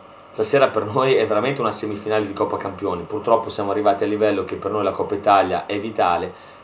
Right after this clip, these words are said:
Teniamocela stretta e cerchiamo di andare in finale nella maniera più assoluta, ragazzi. Abbiamo visto che anche ieri l'Inter ha perso in casa, quindi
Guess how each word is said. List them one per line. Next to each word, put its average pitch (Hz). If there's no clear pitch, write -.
Teniamocela 120
stretta 110
e 107
cerchiamo 107
di 104
andare 101
in 92
finale 92
nella 104
maniera 110
più 101
assoluta, 107
ragazzi. 92
Abbiamo 110
visto 120
che 107
anche 104
ieri 110
l'Inter 104
ha -
perso 95
in 104
casa, 95
quindi 92